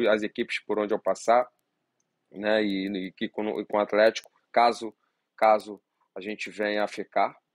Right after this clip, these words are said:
vai depender do clube unicamente, que eu tô feliz aqui. Caso a gente venha permanecer pra Série A,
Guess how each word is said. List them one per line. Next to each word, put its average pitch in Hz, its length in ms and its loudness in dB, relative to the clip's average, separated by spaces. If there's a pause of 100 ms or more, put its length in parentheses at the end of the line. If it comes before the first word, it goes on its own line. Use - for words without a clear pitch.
(160)
vai 98 180 2
depender 98 420 -6
do 95 120 -10
clube 110 440 -10
unicamente, 95 640 -6
que - 80 -12
eu 95 60 -6
tô 92 120 -8
feliz 90 360 -6
aqui. - 260 -6
Caso 101 320 2
a - 20 -2
gente 98 320 -6
venha 98 160 -2
permanecer 95 560 -2
pra 95 140 0
Série 92 320 0
A, - 80 -4